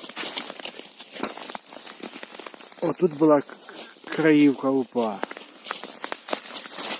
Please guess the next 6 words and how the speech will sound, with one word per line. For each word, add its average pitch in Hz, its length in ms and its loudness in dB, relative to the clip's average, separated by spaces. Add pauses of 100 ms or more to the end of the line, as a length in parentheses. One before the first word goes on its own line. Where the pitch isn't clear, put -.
(1120)
В - 140 -10
цій 185 140 12
краївці 170 640 8
УПА 185 540 6 (1400)
знаходилась 156 840 2
типографія. 147 880 2